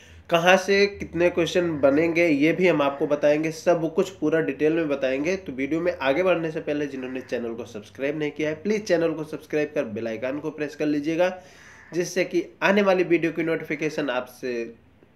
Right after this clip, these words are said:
मिस ना हो। और अपने दोस्तों के साथ भी शेयर कीजिएगा, जिससे कि आपके दोस्तों को भी इसका लाभ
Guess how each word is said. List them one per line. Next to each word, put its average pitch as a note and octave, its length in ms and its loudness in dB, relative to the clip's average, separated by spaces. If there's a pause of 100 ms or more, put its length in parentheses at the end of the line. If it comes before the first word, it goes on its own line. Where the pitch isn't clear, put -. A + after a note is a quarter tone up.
मिस G3 300 0
ना F3 120 2
हो। E3+ 160 4
और C#3+ 200 4
अपने A2+ 240 -8
दोस्तों D3+ 340 -6
के C#3+ 80 -12
साथ D3 180 0
भी C#3 100 -8
शेयर C#3 220 -6
कीजिएगा, C#3+ 380 -6
जिससे A#2 340 -12
कि A#2 140 -8
आपके A2+ 260 -8
दोस्तों G#2 380 -12
को B2+ 120 -10
भी D3+ 180 -6
इसका C#3 240 -6
लाभ B2 320 -2